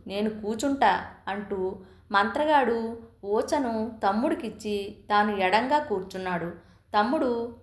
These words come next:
ఆ ఊచకు ఒక పచ్చి మాంసం ముక్క గుచ్చి కాల్చసాగాడు. కొద్దిసేపట్లో అది మంచి వాసన కొట్టసాగింది. "అల్లుడా,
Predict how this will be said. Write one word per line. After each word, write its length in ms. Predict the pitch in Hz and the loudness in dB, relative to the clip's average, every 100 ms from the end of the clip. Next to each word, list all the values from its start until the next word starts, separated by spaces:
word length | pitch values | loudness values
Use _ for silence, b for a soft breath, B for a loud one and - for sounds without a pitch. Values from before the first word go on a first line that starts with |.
| - | 4
ఆ 120 | 220 | 4
ఊచకు 640 | 208 208 247 294 226 170 - | 6 2 0 -2 -2 -4 -4
ఒక 200 | 220 220 | -4 -2
పచ్చి 340 | 196 180 - | -4 -6 -4
మాంసం 400 | 269 285 285 277 | 0 0 0 -2
ముక్క 200 | 262 254 | -2 -4
గుచ్చి 640 | 220 185 - 302 427 - B _ - | -4 -4 -6 -2 -2 -2 B _ 2
కాల్చసాగాడు. 840 | 196 190 190 190 190 185 185 165 170 b b b | 6 6 2 -2 0 0 -2 -4 -10 b b b
కొద్దిసేపట్లో 1080 | 240 233 233 233 196 202 294 294 240 220 214 - | -6 -4 -4 -2 0 0 -2 0 2 2 0 -2
అది 180 | 208 208 | 0 0
మంచి 460 | 196 214 247 285 320 | -2 -2 -2 0 4
వాసన 360 | 247 233 269 | 4 4 -2
కొట్టసాగింది. 920 | 302 196 - 180 190 185 180 170 170 b b - | -2 -2 -2 -2 -2 -2 -4 -6 -10 b b -2
"అల్లుడా, 580 | 175 214 247 277 196 | 2 4 6 6 4